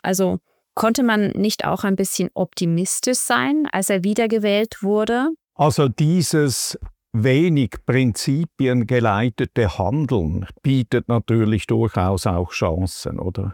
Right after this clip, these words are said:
Speaker 2: Ich kann dazu ein Beispiel machen. Wechselberg hat ja große Investitionen gemacht bei Sulzer und, äh, die Firma Sulzer ist dann unter die Sanktionen gefallen, oder?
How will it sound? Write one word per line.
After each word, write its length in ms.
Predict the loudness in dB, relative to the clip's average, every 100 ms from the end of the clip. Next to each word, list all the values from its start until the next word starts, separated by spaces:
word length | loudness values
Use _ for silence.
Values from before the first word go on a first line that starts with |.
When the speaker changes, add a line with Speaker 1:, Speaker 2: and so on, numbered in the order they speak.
| -10
Speaker 2:
Ich 60 | -4
kann 220 | 0 2
dazu 340 | 0 2 2
ein 240 | 2 2 0
Beispiel 560 | 0 -2 -2 -2 0
machen. 560 | 0 -2 -6 -8 -6 -8 -12 -20 -20 -20 -20 _
Wechselberg 880 | 0 0 0 -2 0 2 4 2 0
hat 320 | 0 0 0
ja 280 | 0 2 -2
große 480 | -6 -2 0 0 0
Investitionen 1160 | 2 2 0 0 -2 -2 -2 0 2 2 2 0
gemacht 560 | 0 0 0 -2 -8 -4
bei 220 | 0 0
Sulzer 680 | 0 -2 -2 -4 -4 -4 -8 _ _ _ _ _ _
und, 400 | 0 2 2 2
äh, 180 | 2 2
die 140 | 0
Firma 420 | 2 2 2 2
Sulzer 460 | 0 0 0 -2 0
ist 240 | 0 0
dann 140 | 0 2
unter 280 | 2 0 -2
die 120 | 0
Sanktionen 760 | 0 0 -2 -4 -2 0 0
gefallen, 560 | -2 -4 -6 -8 -8 -8
oder? 360 | -8 -6 -8